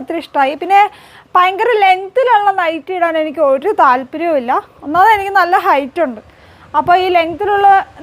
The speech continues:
നൈറ്റിയൊക്കെ ഇട്ട് കഴിഞ്ഞാൽ എന്തായിരിക്കും അവസ്ഥ? ശരിക്കും പ്രഗ്നൻസിയിൽ നമുക്ക് ഇങ്ങനത്തെ ഡ്രസ്സാണ് ഏറ്റവും കംഫർട്ടബിൾ കേട്ടോ. എനിക്ക് ഒത്തിരി ഇഷ്ടമായി. ഇതിൻ്റെ വില വരുന്ന ഒരു എണ്ണൂറ്റി സംതിങ് ഒക്കെ ആട്ടോ ഇതിൻ്റെ വില ആയിട്ടുള്ളൂ. ആ, നല്ല കോട്ടൺ ആണ്,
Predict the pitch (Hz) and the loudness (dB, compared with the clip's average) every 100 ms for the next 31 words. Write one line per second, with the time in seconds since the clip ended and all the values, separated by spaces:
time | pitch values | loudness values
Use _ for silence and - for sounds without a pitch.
0 | 339 330 285 381 330 349 359 349 330 330 | -6 -6 -6 -8 -8 -10 -6 -4 -2 -4
1 | 311 320 311 330 277 262 - - 294 - | -2 0 0 0 0 -2 -6 -6 -6 -8
2 | - 392 453 427 - 370 392 381 427 494 | -14 -8 -2 0 0 0 0 -2 -4 0
3 | 415 415 427 370 392 427 339 359 415 370 | 0 0 -2 0 0 0 2 0 2 -2
4 | 339 311 302 381 427 403 320 262 277 349 | 0 0 -2 -2 -4 -2 0 0 -4 -6
5 | 330 359 330 294 220 - - - - - | -4 -4 -2 -2 -2 -12 -16 -20 -20 -20
6 | - - - - - - 339 392 349 - | -20 -20 -20 -20 -20 -4 0 4 2 2
7 | 370 294 330 285 254 320 302 403 480 440 | -4 -2 0 0 0 -6 -6 -4 0 2
8 | 403 415 381 392 381 349 349 349 381 392 | 4 4 2 -2 -2 -4 -6 -8 -6 -8
9 | 330 330 339 302 330 302 277 285 269 269 | -8 -8 -8 -4 -2 -2 -2 -2 -2 -2
10 | 277 262 262 277 262 247 240 277 247 349 | -2 0 2 2 2 -4 -6 -8 -4 -6
11 | - - - - - 285 277 269 285 285 | -6 -20 -20 -18 -2 2 2 2 0 2
12 | 311 311 - 320 294 311 415 381 269 | 2 0 0 4 4 4 0 -2 -2